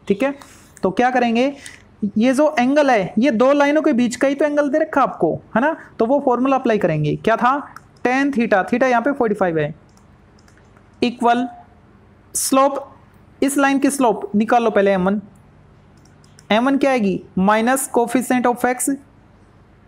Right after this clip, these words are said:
ठीक है, upon coefficient of y यानी टू। तो एम वन,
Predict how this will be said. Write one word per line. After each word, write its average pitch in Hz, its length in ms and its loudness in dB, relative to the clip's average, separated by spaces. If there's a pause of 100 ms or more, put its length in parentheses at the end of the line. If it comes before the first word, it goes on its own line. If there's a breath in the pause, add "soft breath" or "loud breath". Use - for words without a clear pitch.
(220)
ठीक 233 140 0
है, 311 80 2 (440)
upon 254 360 0
coefficient 247 500 0
of 277 140 0 (420)
y 170 160 2 (200)
यानी 220 380 0 (440)
टू। 185 120 2 (920 loud breath)
तो 185 380 0 (100)
एम 240 220 2
वन, 311 260 0